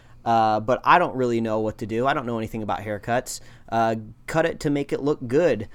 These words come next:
I don't know anything about haircuts." And then especially when they get to the back of my head, they always ask me if I wanna round out the neck or if I want it to be a straight line. And I just tell 'em, "I never see it.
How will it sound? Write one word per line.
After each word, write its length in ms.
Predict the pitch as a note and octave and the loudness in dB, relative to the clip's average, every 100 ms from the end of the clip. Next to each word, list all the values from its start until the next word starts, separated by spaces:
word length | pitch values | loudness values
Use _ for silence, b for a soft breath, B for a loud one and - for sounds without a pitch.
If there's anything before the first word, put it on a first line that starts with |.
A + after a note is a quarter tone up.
| b | b
I 40 | - | -4
don't 120 | D3 | -2
know 140 | D#3+ D#3+ | -2 -2
anything 320 | E3 F3+ E3+ | -4 -4 -4
about 240 | E3 F3 | -2 -2
haircuts." 600 | A#2+ G#2+ G#2+ G#2+ F#2 - - b b | -2 -4 -4 -6 -6 -10 -16 b b
And 120 | B2+ | -2
then 140 | D#3 D#3+ | 0 0
especially 380 | - E3 D#3+ | 0 -2 0
when 140 | C#3+ C3 | -2 0
they 100 | B2 | -2
get 120 | A#2+ | -4
to 40 | A2 | -2
the 80 | |
back 220 | A2 C3 B2 | 2 2 2
of 60 | |
my 100 | G#2 | -4
head, 180 | G#2 F#2+ | -4 -2
they 80 | A#2 | 0
always 240 | C3+ B2 | 2 2
ask 240 | B2 B2 B2+ | 2 2 -2
me 60 | |
if 100 | A#2 | -2
I 80 | A#2 | 0
wanna 220 | A2+ G#2+ | 0 -2
round 340 | F#2+ G#2+ A#2+ A#2 | -4 -2 0 2
out 220 | A#2 B2+ | 0 0
the 80 | C3+ | -2
neck 280 | C#3+ D3 | -2 -2
or 60 | A#2+ | -4
if 140 | G#2+ | -2
I 80 | A2+ | -2
want 200 | G#2+ A2 | 0 -4
it 40 | A2 | -4
to 40 | |
be 80 | A2 | -4
a 40 | |
straight 340 | G#2+ - A#2 A2 | -2 -2 -2 -2
line. 220 | A#2 A2+ | -2 -2
And 100 | A2 | -2
I 60 | |
just 160 | C#3+ C3 | -2 -2
tell 120 | B2+ | 0
'em, 120 | A#2 A2+ | 0 2
"I 160 | C#3 G3 | 2 2
never 240 | F#3+ C#3 | 0 -2
see 220 | - C3 | -2 0
it. 220 | E3 - | 0 0